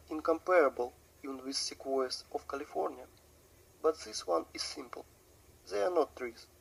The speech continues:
They are branches of the giant silicon trees. And those trees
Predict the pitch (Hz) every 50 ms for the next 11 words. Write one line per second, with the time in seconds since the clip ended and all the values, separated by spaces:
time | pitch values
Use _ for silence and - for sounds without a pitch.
0 | - - - - - - - - - - - - - - 160 196 190 180 175 151
1 | - 156 170 165 143 123 - - - - - - - - - - - - - -
2 | - - - - - - - 139 131 - - - - 135 135 127 - 135 143 160
3 | 170 165 156 151 - - - 131 127 - - 127 120 - - - 143 - - -
4 | - - - - - - - - - - - - - - - - 147 139 135 131
5 | 143 143 143 139 - - - - 143 135 - -